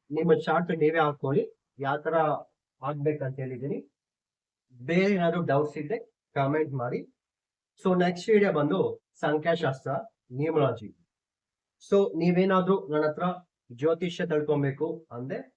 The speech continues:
ಸ್ಕ್ರೀನ್ ಮೇಲೆ ಕಾಣಿಸಿರೋ WhatsApp ನಂಬರ್ಗೆ ಫೋನ್ ಮಾಡಿ, ನಿಮ್ಮ ಭವಿಷ್ಯ ಜಾತಕ ತಿಳ್ಕೊಳ್ಳಿ. ನಾನು ಬಂದು ಜ್ಯೋತಿಷ್ಯ ಹೇಳ್ತೀನಿ,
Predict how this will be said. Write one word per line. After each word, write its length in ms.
ಸ್ಕ್ರೀನ್ 400
ಮೇಲೆ 140
ಕಾಣಿಸಿರೋ 360
WhatsApp 380
ನಂಬರ್ಗೆ 260
ಫೋನ್ 220
ಮಾಡಿ, 340
ನಿಮ್ಮ 240
ಭವಿಷ್ಯ 400
ಜಾತಕ 340
ತಿಳ್ಕೊಳ್ಳಿ. 460
ನಾನು 180
ಬಂದು 220
ಜ್ಯೋತಿಷ್ಯ 520
ಹೇಳ್ತೀನಿ, 380